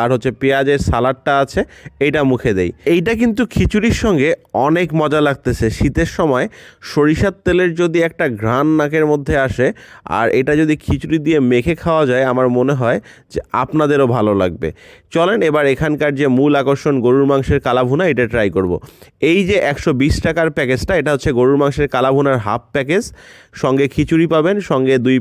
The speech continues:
পিস বা তিন পিস শশা, একটা কাঁচামরিচ, সঙ্গে পেঁয়াজ মরিচের সালাদ। এইটা হচ্ছে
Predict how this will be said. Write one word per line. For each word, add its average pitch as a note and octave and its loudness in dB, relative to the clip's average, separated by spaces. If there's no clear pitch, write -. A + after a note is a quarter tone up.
পিস C#3 0
বা B2 2
তিন C3+ 0
পিস C3+ 0
শশা, C#3+ -2
একটা - -6
কাঁচামরিচ, C#3 0
সঙ্গে B2+ 2
পেঁয়াজ B2+ 0
মরিচের A#2+ 0
সালাদ। G2+ 0
এইটা D#3 0
হচ্ছে E3+ -2